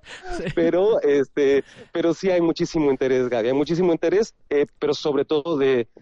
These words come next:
Speaker 2: de, de medios latinos y de medios mexicanos.
Speaker 1: Sí, bueno, pues, eh, que sea una buena jornada para ti, por supuesto, debe ser muy importante estar cubriéndolo allá. Estaremos siguiéndote a través de tus redes sociales y, por supuesto, platicando mañana. Que sea una buena jornada, Elías,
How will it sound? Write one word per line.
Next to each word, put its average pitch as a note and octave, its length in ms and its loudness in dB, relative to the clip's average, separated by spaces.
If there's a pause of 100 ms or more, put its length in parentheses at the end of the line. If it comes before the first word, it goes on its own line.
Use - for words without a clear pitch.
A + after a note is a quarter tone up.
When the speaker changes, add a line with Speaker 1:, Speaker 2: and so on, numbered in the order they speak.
(220)
Speaker 2:
de, A#2 640 0
de B2 120 -2
medios B2 340 0
latinos A#2+ 480 -4
y A2+ 40 -2
de G#2 40 -2
medios G#2 260 -2
mexicanos. - 520 -6
Speaker 1:
Sí, E3 280 -12 (140)
bueno, F#3 400 -4
pues, A#3 280 -2
eh, A#3 240 0 (180)
que A#3+ 100 -8
sea D#4 180 0
una D#4+ 160 -2
buena D4 260 -2
jornada B3+ 540 -2
para F3+ 220 -4
ti, A#3+ 160 -8
por G#3 160 -8
supuesto, G#3+ 380 -4
debe G3+ 100 0
ser G3+ 140 -4
muy G#3 140 -6
importante F#3+ 500 -4
estar F#3 240 -2
cubriéndolo F3+ 640 -2
allá. F3+ 400 -2 (360)
Estaremos F#3 440 -2
siguiéndote F3+ 420 -2
a D#3 40 -2
través E3+ 220 -2
de F#3 100 -2
tus C#3+ 160 -8
redes F3 180 -2
sociales F#3 440 -4
y, D#3+ 40 -4
por D3 160 -8
supuesto, F3+ 320 -6
platicando F#3 640 0
mañana. E3+ 380 0 (440)
Que D#3+ 100 -8
sea G3+ 120 0
una G#3 140 0
buena G3 240 0
jornada, F#3 760 0
Elías, F#3 600 0